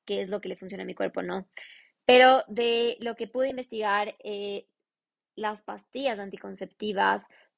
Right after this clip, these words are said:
todo anticonceptivo que tiene, que tiene componentes hormonales,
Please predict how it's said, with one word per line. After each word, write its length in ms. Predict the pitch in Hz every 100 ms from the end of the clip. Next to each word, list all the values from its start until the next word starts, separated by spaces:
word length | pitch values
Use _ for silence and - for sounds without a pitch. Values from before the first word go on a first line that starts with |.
| -
todo 560 | 240 247 254 247 - _
anticonceptivo 720 | 214 202 208 196 196 208 202 202
que 120 | 190
tiene, 600 | 202 196 196 202 202 202 _ _ _ _ _ _ _ _ _ _ _ _ _ _ _ _ _ _ -
que 120 | 208
tiene 640 | 226 208 208 208 208 185
componentes 800 | 233 196 202 196 202 202 214 190
hormonales, 920 | 208 196 190 185 202 233 196 196 202